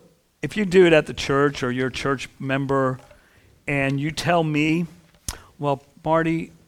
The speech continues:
I don't wanna have a reception at the church." You know, I'm gonna tell you, and I've told people this,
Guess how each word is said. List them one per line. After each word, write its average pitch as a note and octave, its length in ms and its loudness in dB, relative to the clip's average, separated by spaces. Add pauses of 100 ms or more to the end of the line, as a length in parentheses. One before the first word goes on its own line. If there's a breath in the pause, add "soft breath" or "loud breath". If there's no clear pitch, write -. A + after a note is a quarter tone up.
(420)
I E3+ 140 -8
don't E3+ 220 -6
wanna A#2+ 320 -4
have A2 340 -8
a A2 80 -8
reception A2 800 -12 (1300)
at - 140 -14
the - 100 -16
church." - 520 -16 (140)
You C#3+ 100 -12
know, C3+ 140 -4
I'm D3+ 120 -2
gonna C#3+ 180 -4
tell D3 240 -8
you, D#3+ 260 -6 (1800 loud breath)
and B2+ 160 -4
I've B2 300 -4
told D3+ 260 -2
people A2+ 300 -10
this, G#2 400 -14